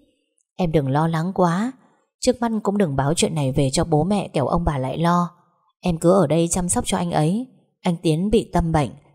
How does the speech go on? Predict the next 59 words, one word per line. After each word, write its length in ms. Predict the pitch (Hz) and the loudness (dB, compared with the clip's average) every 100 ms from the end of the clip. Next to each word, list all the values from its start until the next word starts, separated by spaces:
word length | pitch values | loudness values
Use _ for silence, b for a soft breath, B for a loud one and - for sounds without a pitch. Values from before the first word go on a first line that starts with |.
| - | -2
nên 180 | 190 180 | 0 2
phải 140 | 147 | 0
chữa 260 | - 196 226 | 0 -2 2
từ 160 | 175 131 | 0 0
trong 200 | 170 170 | -4 0
tâm. 300 | 180 170 170 _ _ _ _ | 0 0 -4 _ _ _ _
Có 140 | - 156 | -2 0
lẽ 280 | 156 185 220 | 0 0 0
chị 220 | 208 - | -2 0
biết 220 | 220 240 | -2 -2
người 260 | 180 160 131 | 0 0 2
sẽ 180 | - 202 | 0 -2
chữa 180 | 220 220 | 0 2
được 180 | 220 | 2
căn 160 | - 175 | 2 -2
bệnh 180 | 170 160 | -2 -2
này 120 | 139 | -2
cho 100 | 151 | 0
anh 160 | 170 165 | 0 0
ấy 160 | 151 | 2
đấy." 220 | 196 240 262 - _ _ _ _ _ _ _ _ - | 2 2 0 -10 _ _ _ _ _ _ _ _ -2
Cô 220 | 180 165 | 4 6
em 220 | 160 165 160 | 4 2 0
chồng 220 | 156 131 | 0 0
nghe 140 | 156 | -2
thấy 200 | 165 156 170 | 0 0 2
thế 180 | 156 - | 0 2
thì 80 | 190 | 0
liền 240 | 147 131 | 0 0
hỏi, 300 | 147 139 117 - _ _ _ _ | 0 0 0 -6 _ _ _ _
"Ý 160 | 185 180 | -2 0
chị 160 | 247 | 0
là 140 | 175 160 | -2 -2
sao 300 | - 196 185 | 0 0 0
ạ?" 300 | 151 143 156 _ _ _ _ - | 0 -2 -8 _ _ _ _ -4
"Có 120 | 156 | 0
lẽ 120 | 160 | 0
anh 160 | 175 180 | 0 -2
ấy 260 | 156 147 185 | 0 0 0
rất 180 | 233 | 0
yêu 240 | - 185 170 | 2 2 4
Soan. 380 | - 180 170 170 _ _ _ - | 2 0 -4 -8 _ _ _ -6
Anh 180 | 190 | -2
ấy 120 | 165 175 | 0 0
không 180 | 214 | -2
chấp 200 | 196 262 | -2 -2
nhận 180 | 233 175 | -2 0
được 140 | 143 147 | 0 0
Soan 280 | 202 175 | -2 -2
đã 160 | 175 226 | -2 0
rời 200 | 214 147 | 2 2
bỏ 180 | 143 127 | 2 0
mình 320 | 131 135 127 | 0 -2 0
nên 160 | 170 165 | 0 0
mới 140 | 151 | 0
sinh 260 | - 214 185 | 0 0 0
ra 120 | 180 | 0
như 180 | 175 160 | 2 2
vậy. 260 | 151 120 | 2 0